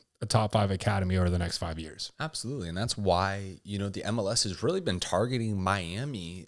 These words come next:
Speaker 2: for quite some time, and they just needed the right ownership group, which fortunately
Speaker 1: Exactly.
Speaker 2: for us, Jorge Mas and David Beckham were a part of. And, you know, the, the,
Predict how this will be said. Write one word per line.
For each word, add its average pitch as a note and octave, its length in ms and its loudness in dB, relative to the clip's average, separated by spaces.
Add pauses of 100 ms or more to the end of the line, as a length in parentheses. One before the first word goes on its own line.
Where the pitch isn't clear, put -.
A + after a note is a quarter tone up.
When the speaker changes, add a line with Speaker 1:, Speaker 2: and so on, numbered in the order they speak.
Speaker 2:
for A#2 400 2 (340)
quite - 300 0
some E3+ 160 -2
time, - 540 -6
and G#2 180 -4
they G#2+ 80 -2
just B2+ 240 -4
needed D3+ 160 -6
the C#3 80 0
right G#2 260 -4
ownership A#2 460 -6
group, G2+ 260 -6
which G2 180 -2
fortunately G#2+ 460 0
Speaker 1:
Exactly. F2+ 100 -6
Speaker 2:
for G2+ 140 0
us, D#3 200 -4
Jorge G#2+ 300 -2
Mas A2 400 -2
and G2 380 -4
David G2+ 280 -2
Beckham G#2+ 260 0
were G2+ 140 -2
a F2+ 60 -2
part G#2+ 260 -6
of. F2 120 -4
And, F#2 240 -4 (440)
you G#2+ 100 2
know, A#2+ 100 8
the, A#2 320 6
the, B2 240 2